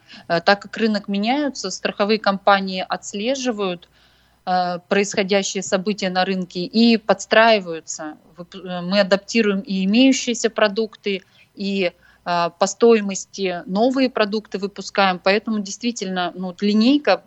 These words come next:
продуктовая очень расширяется. Это вот прям не масштаб одного эфира, это вот целые отдельные, м, не знаю, встречи надо организовывать, потому чтобы рассказать, какие сейчас есть изменения.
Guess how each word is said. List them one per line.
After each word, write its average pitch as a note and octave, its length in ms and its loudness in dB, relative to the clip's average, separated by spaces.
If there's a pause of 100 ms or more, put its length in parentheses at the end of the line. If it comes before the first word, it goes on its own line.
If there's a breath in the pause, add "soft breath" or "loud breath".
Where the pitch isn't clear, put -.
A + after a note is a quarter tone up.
(160)
продуктовая F#3+ 720 0
очень G3 420 -2
расширяется. G#3 720 0
Это F#3 180 -4
вот F#3 120 -4
прям F#3 360 0
не G3+ 400 -2 (340 loud breath)
масштаб A#3 420 4
одного G#3 400 -6
эфира, B3 480 -10
это F#3+ 400 -10
вот F3+ 220 -14
целые G#3 500 -2
отдельные, F3+ 680 -4 (640 soft breath)
м, E3+ 340 -10
не F3 60 -6
знаю, F3 320 2
встречи A#3+ 480 4
надо F3+ 540 -2 (100)
организовывать, G#3+ 880 -2
потому F#3+ 340 -6
чтобы F#3+ 280 -12
рассказать, G3 440 -4
какие G#3 260 -4
сейчас G#3+ 360 -4
есть F#3+ 240 -8
изменения. E3+ 640 -8